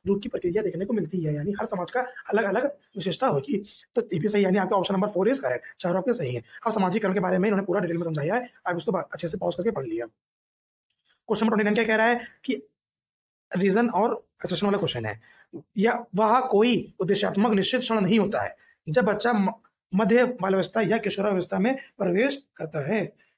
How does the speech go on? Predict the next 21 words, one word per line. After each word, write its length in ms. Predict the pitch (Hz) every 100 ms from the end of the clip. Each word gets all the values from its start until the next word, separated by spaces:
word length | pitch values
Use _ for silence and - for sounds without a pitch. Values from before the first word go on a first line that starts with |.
| _
फिर 100 | 233
लिखा 180 | 214 214
हुआ 140 | 233 202 - 185
है 200 | 240 214
विकास 500 | 160 196 214 202 -
प्रकृति 600 | 190 190 190 233 - _ -
में 80 | 214
निरंतर 400 | 190 185 175 233
होता 280 | 160 226 214
रहता 260 | 147 -
है। 180 | 131 143 - - - _ -
तो 60 |
बताइए 220 | 190 196
क्या 140 | 208 180
होगा? 240 | 135 127 _ _ _ _ _ _ _ _ _ _ _ _ _ _ _ _ _ _ _ _ _ _ _ -
बोलिए, 240 | 202 202 214 - _ _ _ _ _ _
क्या 100 | 240
सही 160 | 226 151
लग 120 | 120
रहा 100 |
है? 100 | 113